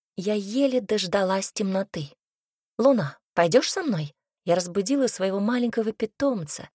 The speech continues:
снежную саламандру. «Посветишь мне?» Луна сразу с готовностью вспыхнула изнутри голубым свечением. «Нет, не торопись, позже». Я спрятала её в декольте. «Скажу, когда». Самое трудное было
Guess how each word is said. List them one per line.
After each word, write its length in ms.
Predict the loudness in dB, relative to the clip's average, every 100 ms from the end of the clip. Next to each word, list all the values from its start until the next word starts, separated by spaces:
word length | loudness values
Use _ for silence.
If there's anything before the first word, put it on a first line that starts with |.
| -10
снежную 440 | -4 -2 0 -2
саламандру. 760 | 0 0 0 -2 -4 -6 -10 -16 _ _ _
«Посветишь 560 | -2 2 0 0 -4 -4
мне?» 260 | -10 -12 _ _ _ _
Луна 300 | 0 2 2 -2
сразу 380 | 0 0 0
с 60 | -4
готовностью 720 | -4 -2 0 0 -2 -2 -6
вспыхнула 560 | -6 -8 -2 -2 -2 -6
изнутри 580 | -4 -4 -2 -4 -4 -6
голубым 360 | -2 -2 -2
свечением. 760 | -4 -6 -4 -4 -6 -6 -10 -16 _ _ _ _ _ _
«Нет, 500 | -6 -4 -2 -4 -6
не 100 | -6
торопись, 640 | -4 -6 -6 -6 -6 -6 -8
позже». 600 | -6 -2 -2 -2 -2 -4 -6 _ _ _
Я 160 | -4 -2
спрятала 420 | 2 2 2 0
её 440 | 0 2 4 2 -2
в 100 | -6
декольте. 640 | -4 -2 -2 -6 -8 -12 -12 _ _ _ _ _ _
«Скажу, 400 | -6 -4 0 -2
когда». 480 | -2 -4 -6 -8 -12 _ _ _ _ _ _ _
Самое 440 | -6 -2 0 0
трудное 580 | 0 0 0 -2 -6 -4
было 400 | -4 -2 0 -2